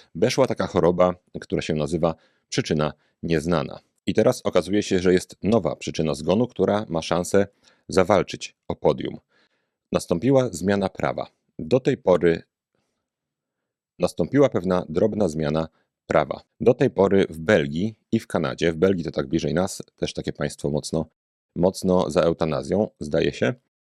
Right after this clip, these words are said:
e, był taki zapis, że lekarz nie może sam z siebie mówić o eutanazji. Jeżeli są w gabinecie, to nie może być mowy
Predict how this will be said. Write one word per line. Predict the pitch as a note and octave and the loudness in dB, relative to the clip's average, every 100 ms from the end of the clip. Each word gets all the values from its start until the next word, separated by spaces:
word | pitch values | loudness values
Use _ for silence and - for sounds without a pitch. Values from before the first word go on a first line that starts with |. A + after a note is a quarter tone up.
| _ - | _ -2
e, | F2 F2 E2+ | 2 2 0
był | - C3+ | 0 0
taki | A#2 - D#2+ | 0 -4 -2
zapis, | F2 - A2+ B2 - - | -2 0 -4 -6 -8 -6
że | D2+ D2+ | 0 2
lekarz | B2 - B2 | 2 0 -2
nie | F#2 E2 | -2 0
może | G#2+ A#2 G#2+ - | 0 0 -2 -2
sam | - A2+ | -4 -4
z | - | -4
siebie | - - G#2 B2+ A#2+ _ _ | -6 0 0 0 -6 _ _
mówić | F2+ G2 G2+ - | -2 -2 0 0
o | - | 0
eutanazji. | E2 E2+ D2+ - - - _ _ | -2 -4 -6 -6 -10 -16 _ _
Jeżeli | E2+ E2 F#2+ | 0 2 2
są | F#2 D2 | 0 -6
w | C#2+ | -4
gabinecie, | - D#2+ A#2+ C3 C3 - | -4 0 0 0 -2 0
to | F2+ | 0
nie | F#2+ | 2
może | G#2+ A2 | 2 0
być | F2+ - | -2 -2
mowy | E2+ D#2+ | 0 0